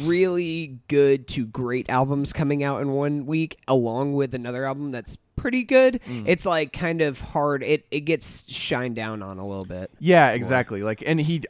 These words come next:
Speaker 2: I mean, he's definitely getting shadowed by this beef that's going on now because that's all anyone's talking about is the Drake track and then the Pusha T track. Like,
Speaker 1: Yeah.
Speaker 2: that's, that's the hip hop news cycle. And then also now Amir leaving Brockhampton. But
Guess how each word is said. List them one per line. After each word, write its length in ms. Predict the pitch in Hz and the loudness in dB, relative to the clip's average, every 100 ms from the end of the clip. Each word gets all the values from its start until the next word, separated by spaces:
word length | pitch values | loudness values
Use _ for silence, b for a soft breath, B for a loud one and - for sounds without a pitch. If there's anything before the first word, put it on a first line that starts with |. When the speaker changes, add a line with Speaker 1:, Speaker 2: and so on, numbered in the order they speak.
| _ | _
Speaker 2:
I 100 | 123 | -6
mean, 160 | 127 127 | -4 -4
he's 220 | 120 120 | -6 -10
definitely 400 | - 117 - 113 | -6 -6 -4 -8
getting 220 | 101 92 | -8 -8
shadowed 460 | 90 - 90 90 87 | -8 -6 -4 -6 -8
by 140 | 85 | -10
this 220 | 78 85 - | -10 -12 -12
beef 420 | - 104 - - | -10 -10 -10 -14
that's 160 | 87 | -12
going 260 | - 82 85 | -10 -10 -10
on 140 | 71 | -12
now 220 | 78 71 73 | -10 -10 -10
because 280 | - 110 | -10 -8
that's 280 | 110 107 - | -4 -4 -4
all 240 | - 113 110 | 0 0 0
anyone's 320 | 107 98 95 | -4 -6 -6
talking 320 | 113 113 110 | -6 -6 -6
about 220 | 95 85 | -8 -8
is 100 | 85 | -8
the 100 | - | -14
Drake 300 | 90 92 90 | -12 -10 -12
track 340 | - 95 90 - | -10 -8 -8 -10
and 80 | 85 | -12
then 140 | 78 | -12
the 80 | 78 | -12
Pusha 300 | - - - | -12 -12 -14
T 160 | 92 | -14
track. 340 | 87 57 53 123 | -14 -14 -12 -8
Like, 80 | 117 | -6
Speaker 1:
Yeah. 140 | 104 | -4
Speaker 2:
that's, 240 | 92 - | -4 -8
that's 440 | 123 131 127 - - | -4 -2 0 -2 -6
the 220 | 123 110 | -6 -6
hip 220 | 123 - | -6 -4
hop 160 | 101 101 | -6 -4
news 240 | 101 95 | -8 -8
cycle. 320 | - 71 - | -8 -10 -10
And 100 | 101 | -4
then 140 | 147 123 | -2 0
also 260 | 110 - | -4 -6
now 240 | 101 95 87 | -10 -8 -10
Amir 400 | 95 87 65 - b b b - | -10 -12 -14 -16 b b b -12
leaving 260 | 104 90 | -12 -10
Brockhampton. 560 | - 85 - 69 82 87 | -8 -8 -10 -16 -14 -10
But 220 | 98 | -8